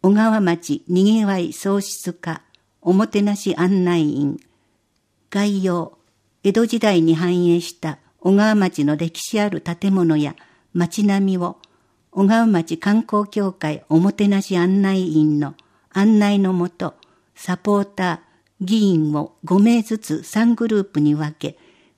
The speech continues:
街中散歩ツアーに参加しました。その後、事業の目的や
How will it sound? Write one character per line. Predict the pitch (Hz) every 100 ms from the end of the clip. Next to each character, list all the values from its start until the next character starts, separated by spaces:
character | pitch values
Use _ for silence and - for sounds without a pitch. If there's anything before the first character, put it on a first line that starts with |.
| -
街 | 175 - 220
中 | 202 202 185
散 | - 208 214
歩 | 214
ツ | 214 220 214
ア | 185
ー |
に | 156 143
参 | - 165
加 | 160 170
し | -
ま | 156 160
し | - -
た。 | - _ _ _ _ _ _ _
そ | - 202
の | 208 202
後、 | 190 175 - _ _ _
事 | 185 226
業 | 233 202
の | 156 151
目 | 156 -
的 | - 202 196 175
や | 160